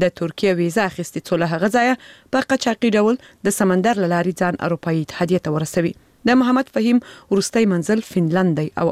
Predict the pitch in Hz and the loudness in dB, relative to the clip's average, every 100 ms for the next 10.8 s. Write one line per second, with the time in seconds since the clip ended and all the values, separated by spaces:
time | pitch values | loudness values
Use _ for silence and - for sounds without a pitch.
0 | - - 170 220 190 - 208 - 175 170 | -2 -4 -2 -2 -4 -4 -4 -2 -2 0
1 | 190 185 202 185 185 175 185 247 233 - | 0 0 -2 -2 -2 2 2 4 2 -2
2 | _ - - - - 330 349 349 320 - | _ -20 -20 -12 -4 0 2 2 0 -2
3 | 330 240 214 185 220 - 185 - 170 165 | 0 2 2 2 0 -4 -10 -4 -2 -2
4 | 165 156 170 156 156 - - - - 269 | -2 -2 -2 -2 -6 -12 -20 -20 -2 0
5 | 269 - 226 262 - 202 240 226 262 220 | 0 -2 -4 -2 -2 -2 2 2 2 2
6 | 247 - - - 220 269 - 285 302 330 | -2 -4 -20 -6 0 2 4 2 2 0
7 | 302 226 - 196 - 196 185 175 - 170 | 2 0 -2 -4 -2 0 2 0 -2 -2
8 | 214 - 170 - 175 - 190 175 160 170 | -4 -4 -6 -2 -4 -2 -4 -2 0 0
9 | - - 170 165 165 - - - - 240 | -2 0 0 0 -4 -12 -18 -8 -2 2
10 | 247 262 254 - 262 240 247 | 4 4 2 0 0 0 -2